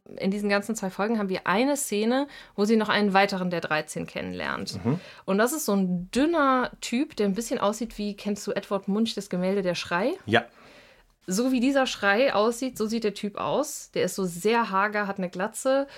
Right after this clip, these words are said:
Speaker 1: und kann so ein paar Magietricks. Also er kann sich so, er steht an der einen Stelle und dann taucht er hinten ein paar Meter weiter wieder auf. Und er hat sehr dunkle, lilane Lippen. Und wir lernen irgendwie, dass diese reichen Leute, die dreizehn, die sind oft in der Bibliothek,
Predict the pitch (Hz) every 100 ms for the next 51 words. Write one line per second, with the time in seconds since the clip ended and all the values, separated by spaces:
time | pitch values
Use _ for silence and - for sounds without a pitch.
0 | - - 196 196 196 - - 208 196 185
1 | 185 180 175 175 202 - 156 - - 165
2 | - - 185 180 170 - 170 165 - 160
3 | - 202 170 160 180 196 - 196 175 175
4 | 165 170 175 175 165 208 202 180 170 180
5 | 175 175 170 170 170 170 - 262 - -
6 | - - 190 190 185 185 196 196 196 220
7 | 214 190 185 190 185 175 170 196 226 330
8 | 415 - _ - - - _ _ 214 220
9 | 214 208 202 190 185 226 277 269 - 240
10 | 254 233 208 196 - 196 180 175 165 175
11 | 220 226 208 180 175 208 202 180 151 151
12 | 185 - 208 220 240 - - - 190 185
13 | 202 220 196 220 226 208 185 185 180 170
14 | - - 220 294 392 -